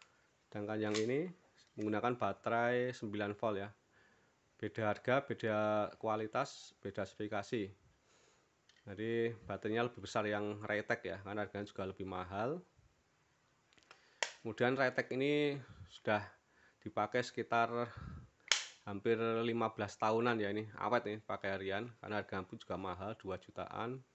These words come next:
Ini masih empat tahun tapi jarang dipakai dan tidak ada merek. Jadi untuk keperluan yang hanya memperkirakan suhunya berapa derajat, yang kurang terlalu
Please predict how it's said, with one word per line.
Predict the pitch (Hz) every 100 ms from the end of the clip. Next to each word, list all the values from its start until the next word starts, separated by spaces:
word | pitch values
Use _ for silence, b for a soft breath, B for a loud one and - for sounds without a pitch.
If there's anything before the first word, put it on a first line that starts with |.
| _ b b b b
Ini | - 107
masih | 110 101 - 104
empat | 101 101
tahun | 104 107 117
tapi | 110
jarang | 120 101 98
dipakai | - 104 98 - 110 131 160 -
dan | 101
tidak | 98 101 -
ada | 98
merek. | 98 101 104 120 - _ _ _ _ _ _ _ _ _ _ _ _ _ _ _ _ _ - - - - - - - - - - - - - - - _ - B B _ 98
Jadi | 120
untuk | 123 117 117 113 117 110 -
keperluan | - - 110 113 120 113 104 95
yang | 101 104
hanya | 101 104 107 104 104 - b b b b b -
memperkirakan | 107 104 - 107 104 110 107
suhunya | - 110 101 107 107
berapa | 98 98
derajat, | 101 - 95 - 104 123 -
yang | 101 101
kurang | 101 98 98 98 98 80 - _ _ _ _ _ -
terlalu | 104 101 101 104